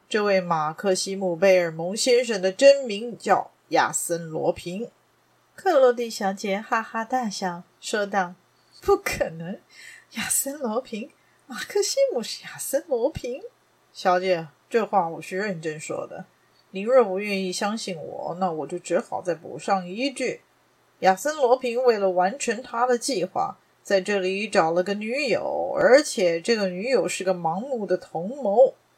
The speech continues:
动了情、忠心耿耿的同谋。”克洛蒂小姐站起身来，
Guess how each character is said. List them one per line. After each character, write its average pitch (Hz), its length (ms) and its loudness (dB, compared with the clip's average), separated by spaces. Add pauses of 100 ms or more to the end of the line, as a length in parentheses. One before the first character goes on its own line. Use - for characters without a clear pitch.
(120)
动 185 220 2
了 170 100 0
情、 170 540 -6 (120)
忠 196 320 2
心 190 380 -6
耿 175 320 -4
耿 202 220 2
的 175 100 0
同 156 280 -12
谋。” 190 500 0 (440)
克 285 220 0
洛 240 180 0
蒂 196 200 -6
小 170 260 -2
姐 175 320 0
站 180 240 -2
起 170 240 -8
身 196 300 -4
来， 175 360 -2